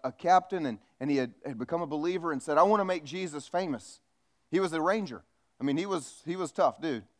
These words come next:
And, and God put it on his heart to get out of the Army, go to seminary, and come back in the Army as a chaplain. I know we're about thirty, forty percent military. You guys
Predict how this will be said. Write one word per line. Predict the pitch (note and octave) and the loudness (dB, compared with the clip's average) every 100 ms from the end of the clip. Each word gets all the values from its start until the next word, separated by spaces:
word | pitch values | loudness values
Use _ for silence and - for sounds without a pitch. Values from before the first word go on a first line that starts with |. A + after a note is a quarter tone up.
| _ _ _ _ | _ _ _ _
And, | D3+ D#3+ | -2 0
and | D#3+ D#3 | 0 4
God | E3+ F#3 | 8 6
put | G3 G#3 | 6 0
it | |
on | G#3 | 2
his | F3 | 0
heart | G3 G3 F3+ | 4 4 4
to | D#3+ | -4
get | E3+ - | -4 2
out | F3 A3 | 8 8
of | A#3 F3+ | 6 0
the | F#3 - | -6 2
Army, | F3+ F#3+ D3 C3 | 4 4 2 2
go | D#3 D#3+ | 2 2
to | D#3 | 0
seminary, | - G3 F3+ D3 C#3 | -4 -4 -2 -2 -2
and | |
come | C3+ D3 | -2 4
back | E3 G#3 F#3 | 6 6 4
in | |
the | D3+ D3 | -2 0
Army | D3+ D#3 D3 | 0 2 0
as | B2+ | -2
a | B2+ | -6
chaplain. | - F3 D3+ B2 F#2+ F2 _ _ _ _ _ _ - | 0 0 2 -4 -12 -14 _ _ _ _ _ _ -4
I | |
know | D#3 | 0
we're | F3 | 2
about | D#3 C#3+ | 4 2
thirty, | E3 E3 D#3 | 0 -2 -2
forty | D#3+ D#3+ | -4 -8
percent | C#3+ C3+ D#3+ B2 | -10 -12 -8 -2
military. | D3 D3 D#3 D3+ D3+ | 0 0 -2 -2 0
You | C#3+ | 2
guys | D3 C#3+ C3 - | 6 6 6 -2